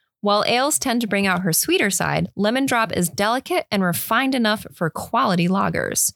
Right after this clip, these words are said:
So it's got notes of lemon, mint, green tea, and light melon, and is great for late kettle additions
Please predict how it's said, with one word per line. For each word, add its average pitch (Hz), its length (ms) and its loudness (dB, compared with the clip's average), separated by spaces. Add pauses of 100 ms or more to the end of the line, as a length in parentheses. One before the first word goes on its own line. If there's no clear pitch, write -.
(320)
So 190 180 2
it's 180 100 -2
got 190 220 0
notes 185 220 0
of 180 160 -4
lemon, 254 460 -2 (120)
mint, 202 460 0 (200)
green 240 360 0
tea, 196 560 0
and 170 160 2
light 170 240 0
melon, 170 400 2 (340)
and 165 400 2
is 170 140 2
great 190 360 -2
for 180 220 0
late 175 380 -2
kettle 208 260 0
additions 196 560 0